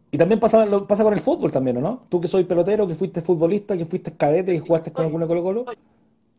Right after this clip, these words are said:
Speaker 2: Sí, pues, lo soy. El fútbol es obvio, o sea, el, el, el, tiene que volver a la esencia, el, el, el deporte, la música.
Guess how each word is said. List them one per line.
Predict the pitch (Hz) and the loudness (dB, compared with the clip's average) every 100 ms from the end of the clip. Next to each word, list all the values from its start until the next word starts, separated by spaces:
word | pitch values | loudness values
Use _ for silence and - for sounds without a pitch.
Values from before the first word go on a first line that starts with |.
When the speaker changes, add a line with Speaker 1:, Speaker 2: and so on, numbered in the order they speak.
| _ | _
Speaker 2:
Sí, | - - | -20 -20
pues, | 185 | -14
lo | 165 165 | -10 -8
soy. | 240 254 127 - - | -6 -6 -8 -16 -16
El | 151 147 | -16 -14
fútbol | 202 220 214 208 | -12 -4 -2 -2
es | 202 202 196 _ _ _ _ _ _ _ _ _ - | -4 -8 -12 _ _ _ _ _ _ _ _ _ -12
obvio, | 190 277 196 139 | -8 -8 -8 -12
o | 127 | -8
sea, | 175 175 165 165 | -4 -2 -4 -6
el, | 156 139 | -10 -14
el, | 139 139 | -16 -16
el, | 131 131 _ _ | -18 -20 _ _
tiene | - 185 | -10 -8
que | 202 | -6
volver | 190 175 208 | -6 -4 -4
a | |
la | 196 | -6
esencia, | - 233 262 - 139 139 | -6 -6 -6 -10 -10 -10
el, | 135 131 | -14 -18
el, | 131 127 113 - | -20 -18 -20 -16
el | 143 | -10
deporte, | 143 156 180 185 - | -4 2 4 4 0
la | 156 | -6
música. | 143 175 185 - 147 151 | -6 -8 -10 -12 -14 -16